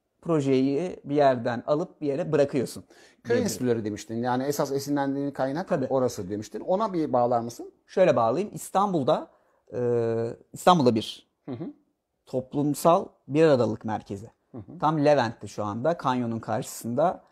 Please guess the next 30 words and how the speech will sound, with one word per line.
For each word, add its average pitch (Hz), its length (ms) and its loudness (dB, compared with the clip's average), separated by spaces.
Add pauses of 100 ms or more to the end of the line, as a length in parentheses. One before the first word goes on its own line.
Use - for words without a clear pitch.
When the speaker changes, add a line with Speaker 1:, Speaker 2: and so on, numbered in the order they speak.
(560)
Speaker 1:
e, 117 480 -4 (280)
sağ 147 300 6
tarafta 123 640 0
yani 110 400 -4
Maslak 123 420 -2
Speaker 2:
Hı - 40 -20
hı. - 40 -10
Speaker 1:
Büyükdere 131 300 0
Speaker 2:
Hı - 20 4
hı. 113 40 0
Speaker 1:
Caddesi'nin 117 580 -4 (1040)
arkamızı 123 480 2
güney 120 320 4
cephesine 131 440 -2
<laughs> 147 80 2
alır, 165 280 6
denize 143 280 4
alırsak, 127 480 4
Speaker 2:
<laughs> - 40 -6
Speaker 1:
Ege 175 220 6
Denizi'ni 160 300 2
alırsak, 143 560 0
Speaker 2:
Hı 151 60 -6
hı. 139 160 -2
Speaker 1:
Bodrum'a 139 340 2
fa-, 127 260 -6
böyle 107 220 0
Speaker 2:
Hı - 20 -2
hı. 127 40 -4
Speaker 1:
bak. 127 160 -10